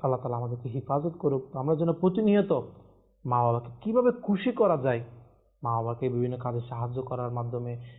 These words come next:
মা বাবার কথাবার্তা শোনার মাধ্যমে, মা বাবা, মা বাবার সাথে সুন্দর সুন্দর কথাবার্তা বলার মাধ্যমে। আহ, এক কথা বলতে গেলে না, যে মা বাবা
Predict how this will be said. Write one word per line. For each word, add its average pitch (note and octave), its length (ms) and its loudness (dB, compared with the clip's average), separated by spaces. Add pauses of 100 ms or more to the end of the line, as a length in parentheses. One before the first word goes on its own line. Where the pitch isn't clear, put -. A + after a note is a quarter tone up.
(140)
মা A#2+ 180 2
বাবার A#2+ 140 2
কথাবার্তা B2+ 580 -2
শোনার C3 340 -4
মাধ্যমে, B2 460 -4 (420)
মা B2 160 0
বাবা, B2 160 -2
মা C3+ 160 -4
বাবার A#2+ 180 2 (120)
সাথে C3+ 260 0 (920)
সুন্দর C3+ 180 -2
সুন্দর C3 180 0
কথাবার্তা C3 500 -2
বলার B2 340 0
মাধ্যমে। B2+ 460 -4 (400)
আহ, D3 120 -4 (120)
এক E3 140 -2
কথা G3+ 180 4
বলতে F3 300 4
গেলে F3+ 160 4
না, E3+ 340 0
যে C#3+ 80 -2
মা B2+ 320 -2
বাবা E3+ 540 2